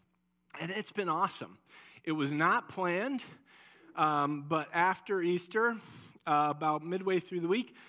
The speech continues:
Glenn and I decided, "Hey, let's do another one." And then the next week it was, "Let's go again." And so this week, we're wrapping out this mini-series on,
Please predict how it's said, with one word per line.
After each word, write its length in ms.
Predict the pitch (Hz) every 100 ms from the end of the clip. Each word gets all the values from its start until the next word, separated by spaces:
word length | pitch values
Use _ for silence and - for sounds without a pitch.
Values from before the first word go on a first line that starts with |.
| - -
Glenn 160 | 170
and 100 | 180
I 120 | 175 175
decided, 440 | 175 180 175 175
"Hey, 300 | 220 202 131 - _ -
let's 140 | 151
do 160 | - 185
another 300 | 196 208 143
one." 160 | 107 107 _ - - - -
And 80 | 135
then 80 | 151
the 80 |
next 240 | 160 180 -
week 120 | 165
it 60 | 170
was, 160 | 160 - - _ _
"Let's 140 | - -
go 160 | 151
again." 380 | 175 220 277 165 - _ - - -
And 280 | 165 165 160
so 160 | 185
this 320 | 170 240 302 247
week, 380 | 240 240 240 - - _ _
we're 120 | 175 165
wrapping 440 | 175 190 196 196
out 220 | 190 190
this 240 | 170 151 - - -
mini-series 1000 | 160 202 202 - 190 170 151 147 165 - - _ _ _ _ _ _ -
on, 480 | 143 143 143 147